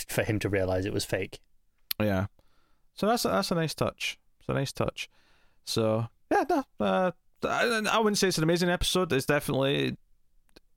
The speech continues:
Speaker 2: not, like, got maybe quite the emotional impact that maybe it could have done, perhaps, if they had lent into the
Speaker 1: I
Speaker 2: kid a bit more in the first chunk, or
Speaker 1: Yeah,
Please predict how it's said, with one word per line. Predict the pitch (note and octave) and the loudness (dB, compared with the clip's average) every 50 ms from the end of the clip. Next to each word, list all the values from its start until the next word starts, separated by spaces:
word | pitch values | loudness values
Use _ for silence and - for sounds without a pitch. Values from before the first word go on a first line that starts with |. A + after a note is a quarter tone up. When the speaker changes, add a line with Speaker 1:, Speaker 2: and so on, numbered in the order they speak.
| _ _ | _ _
Speaker 2:
not, | - - - C#3 C3+ C3 B2+ B2+ C3 C3 - G#2+ | -4 -2 0 0 2 4 4 4 4 2 2 2
like, | A#2+ A#2 A2 | 0 0 2
got | - B2+ B2+ - - | 0 0 2 2 0
maybe | B2+ A#2 A#2 A#2+ | 0 2 2 0
quite | - - C3 A#2+ - | 2 2 0 2 2
the | A#2 | 2
emotional | A2 A2 A#2 A2+ - - A2 F#2+ | 4 4 2 0 0 0 0 2
impact | G2 G2+ G#2+ - A#2+ A2+ A2+ - - | 2 0 0 2 2 0 0 0 -2
that | - G2+ | -2 -2
maybe | C3 C#3+ B2+ A2 A2 G#2 G2 - | 0 0 0 2 2 0 0 0
it | - G2+ - | -2 -2 0
could | - - A#2 C3 | 0 0 0 0
have | C3 - | 0 0
done, | - C3 C3 D3 D#3+ E3+ - _ _ _ _ _ _ | 0 0 0 0 -2 -4 -6 _ _ _ _ _ _
perhaps, | - B2+ B2 A#2+ A#2+ - - | -2 0 0 0 0 0 -2
if | A#2 - | -2 0
they | A2+ | 0
had | A2+ A2+ A#2 A#2 A2+ - - _ _ _ - - - _ - - - - _ - - | 0 2 0 0 -2 -6 -14 _ _ _ -20 -20 -20 _ -18 -18 -18 -18 _ -6 0
lent | - D3 C#3+ - | 2 2 2 2
into | C3+ C#3+ C#3+ - | 2 0 0 0
the | - - | 2 2
Speaker 1:
I | D#3+ D#3+ | 4 4
Speaker 2:
kid | B2+ C3 | 4 4
a | B2 | 2
bit | C3 B2 - | 2 2 2
more | B2+ B2+ B2+ | 2 2 2
in | B2 | 2
the | A#2 A2+ | 0 0
first | - A#2 A#2+ - - - | 0 0 0 -2 -2 -2
chunk, | - - A#2+ G#2+ G#2+ A2 G#2+ - | -2 0 0 0 0 -2 -2 0
or | G#2 G2 G2 | 0 2 2
Speaker 1:
Yeah, | G2 C#3+ C#3 | 2 2 0